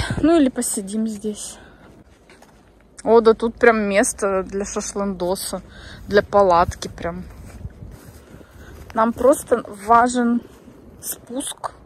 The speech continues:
Блин, почему он везде такой крутой? Как здесь люди спускались? У меня вопрос.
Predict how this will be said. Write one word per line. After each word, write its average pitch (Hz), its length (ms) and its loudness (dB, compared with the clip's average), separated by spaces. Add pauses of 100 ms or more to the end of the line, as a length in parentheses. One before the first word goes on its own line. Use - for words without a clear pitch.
(800)
Блин, 214 280 -6
почему 262 500 6
он 302 160 10
везде 247 420 6
такой 269 360 4
крутой? 285 480 8
Как 285 260 6
здесь 277 280 0
люди 285 300 2
спускались? 294 880 4
У 269 60 0
меня 262 260 6
вопрос. 262 800 4